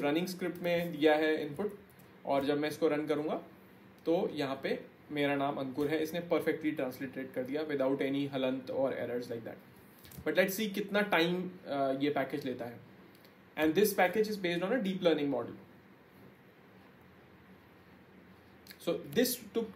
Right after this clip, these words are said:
nine ninety-three milliseconds, which is, uh, way higher than, uh, what, uh, Indic transliteration did। इसके pros and cons हैं कि ये, uh, रनिंग इनपुट स्टाइल को हैंडल कर सकता है, English to Indic स्क्रिप्ट्स को सपोर्ट करता है, और एचटीटीपी एचटीटीपी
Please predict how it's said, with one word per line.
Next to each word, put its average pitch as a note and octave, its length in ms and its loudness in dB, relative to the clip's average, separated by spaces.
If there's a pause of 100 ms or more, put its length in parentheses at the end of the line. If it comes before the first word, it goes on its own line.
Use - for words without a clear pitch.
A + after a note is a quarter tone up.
nine D#3 260 0
ninety-three E3+ 480 -2
milliseconds, C#3 560 0
which C#3+ 240 -4
is, - 120 -6 (340)
uh, B2+ 260 0
way D3+ 140 0
higher C#3 380 4
than, C3 240 0 (480)
uh, B2+ 260 -2 (120)
what, C#3+ 240 2 (140)
uh, B2 300 -4 (380)
Indic D#3 260 2
transliteration C3 720 -4
did। D3 220 -2 (920)
इसके G#3 260 2
pros B3+ 220 10
and B3 140 4
cons A3+ 320 0
हैं G#3 180 0
कि G3+ 120 -6 (160)
ये, F#3+ 360 2 (220)
uh, C#3 260 0
रनिंग F3 320 2 (220)
इनपुट D#3 260 -2
स्टाइल D#3 260 4
को D#3 60 0
हैंडल D3+ 260 0
कर D#3 140 0
सकता C#3+ 320 -2
है, C#3+ 120 0 (200)
English C#3+ 280 -4
to D#3 100 0
Indic C#3+ 200 0
स्क्रिप्ट्स - 320 -8
को D#3 100 -2
सपोर्ट C#3 340 -6
करता C3 240 -4
है, C3 200 -6 (360)
और D#3 180 6
एचटीटीपी F#3 580 0
एचटीटीपी F3+ 800 -2